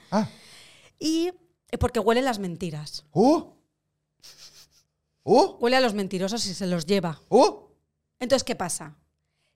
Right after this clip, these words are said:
Speaker 2: Que el día treinta y uno de diciembre, final del año,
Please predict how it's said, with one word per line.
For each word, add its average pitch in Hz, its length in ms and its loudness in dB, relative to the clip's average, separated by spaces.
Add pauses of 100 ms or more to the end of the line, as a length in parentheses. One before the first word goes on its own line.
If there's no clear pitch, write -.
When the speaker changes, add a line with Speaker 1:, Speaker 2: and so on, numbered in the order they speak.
Speaker 2:
Que 214 100 -8
el 202 60 -4
día 254 160 -2
treinta 214 280 -4
y 202 80 -8
uno 214 140 -8
de 226 80 -6
diciembre, 214 440 -10
final 185 300 -10
del 190 140 -6
año, 196 380 -10